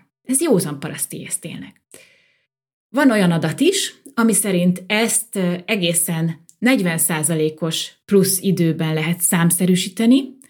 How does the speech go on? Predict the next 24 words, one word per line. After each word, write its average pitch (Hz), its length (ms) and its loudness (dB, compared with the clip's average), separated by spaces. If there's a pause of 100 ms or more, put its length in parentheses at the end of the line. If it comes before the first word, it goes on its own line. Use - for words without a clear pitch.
(580)
Magyarul, 190 460 2
hogyha 180 340 -2
váltogatsz 220 540 0
a 175 40 -4
feladatok 175 560 -4
között, 339 500 -2
akkor 202 640 0
majdnem 180 360 0
másfélszeresére 156 960 -2
növeled 175 600 2 (560)
az 202 80 0
egyes 170 440 0
feladatra 175 520 0
f-, 196 260 -8 (180)
fordított 170 580 0
munkaidődet. 151 1040 0 (300)
Vagy 233 160 2
úgy 240 140 4
is 165 120 -2
mondhatom, 247 500 -2
hogy 226 160 2
hogyha 170 600 -6 (340)
nem 214 240 4
multitaskolsz, 214 1120 0